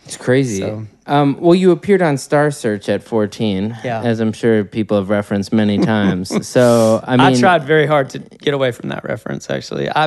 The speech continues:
Speaker 2: I'm just now at forty-four years old, thirty years later, coming into being okay with that. It was a terrible, I was so terrible.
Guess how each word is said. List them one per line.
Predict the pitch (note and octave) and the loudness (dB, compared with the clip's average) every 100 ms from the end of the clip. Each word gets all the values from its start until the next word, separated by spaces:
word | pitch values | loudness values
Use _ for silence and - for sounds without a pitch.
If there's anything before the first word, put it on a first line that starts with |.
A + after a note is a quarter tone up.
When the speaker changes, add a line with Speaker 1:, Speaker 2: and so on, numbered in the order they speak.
| D3+ | 0
Speaker 2:
I'm | E3 D#3+ | -2 -2
just | C#3 E3 D#3 | -2 -4 -4
now | C#3+ C#3 C3+ _ _ _ _ _ - | -2 -2 -2 _ _ _ _ _ -4
at | C3 - _ | -4 -6 _
forty-four | - C#3 C3 B2+ C3 | -8 -4 -4 -4 -4
years | B2+ A#2+ | -4 -4
old, | B2+ A#2+ A#2+ - _ _ _ _ | -4 -4 -10 -20 _ _ _ _
thirty | D3 C3+ B2+ | -2 0 -2
years | B2+ B2 | -6 -6
later, | B2 A#2+ B2 C3 - _ | -8 -8 -10 -10 -12 _
coming | - B2 B2 | -8 -6 -6
into | B2 B2 - B2+ A#2+ A#2 - _ _ _ - | -8 -8 -8 -8 -8 -10 -16 _ _ _ -6
being | A#2+ B2 | -4 -4
okay | A2 A2 A#2 | -6 -6 -6
with | A#2 A2 | -8 -6
that. | A#2 A#2 C3 | -6 -4 -6
It | |
was | C3+ B2+ B2 - _ _ _ _ _ - | -6 -6 -8 -16 _ _ _ _ _ -16
a | |
terrible, | - - C3+ B2+ A#2 A2+ A2 - _ | -14 -10 -6 -4 -4 -8 -10 -14 _
I | A#2 | -6
was | A#2+ A#2 | -6 -6
so | - A#2 | -8 -10
terrible. | A2+ B2 A2+ B2 A#2+ A#2+ | -10 -10 -10 -10 -12 -14